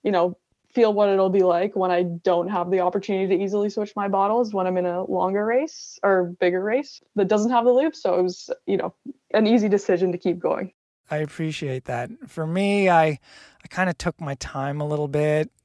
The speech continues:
Speaker 2: I kinda stuffed my pockets with my snacks a bit slowly, and I thought, "Okay, let's go." The Ramble is also known for its ambushes. You turn a corner, and then suddenly there's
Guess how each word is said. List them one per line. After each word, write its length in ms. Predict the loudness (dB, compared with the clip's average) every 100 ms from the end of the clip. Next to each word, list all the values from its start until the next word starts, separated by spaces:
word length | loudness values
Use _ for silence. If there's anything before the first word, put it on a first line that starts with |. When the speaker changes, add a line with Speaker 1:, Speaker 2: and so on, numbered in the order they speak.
| -20
Speaker 2:
I 80 | -12
kinda 240 | -8 -8
stuffed 360 | -8 -4 -6 -6
my 160 | -8
pockets 840 | -6 -4 -4 -4 -8 -8 -10 -12 -10
with 160 | -10 -10
my 320 | -8 -6 -8 -12
snacks 560 | -20 -12 -8 -6 -8 -8
a 20 |
bit 180 | -10 -10
slowly, 500 | -6 -4 -2 0 -2
and 120 | -4
I 60 | -6
thought, 240 | -8 -14
"Okay, 420 | -16 -18 -20 -20 _ _ -20 -20 -20 -10
let's 220 | -8 -8
go." 320 | -10 -10 -10 -14 -20 -20 -20 -20 _ _ _ _ _ -16 -4
The 320 | -2 0 -2
Ramble 560 | 0 4 4 6 6 6
is 100 | 6
also 280 | 4 4
known 320 | -2 -2 -2 -2
for 180 | -2
its 160 | -2 -4 -10
ambushes. 760 | -4 -2 0 -4 -4 -6 -6 -8
You 80 | -8
turn 240 | -6 -4
a 60 | -6
corner, 480 | -6 -4 -2 -2
and 280 | -4 -8 -8
then 220 | -6 -6
suddenly 500 | -8 -6 -6 -6 -6
there's 320 | -4 -4 -4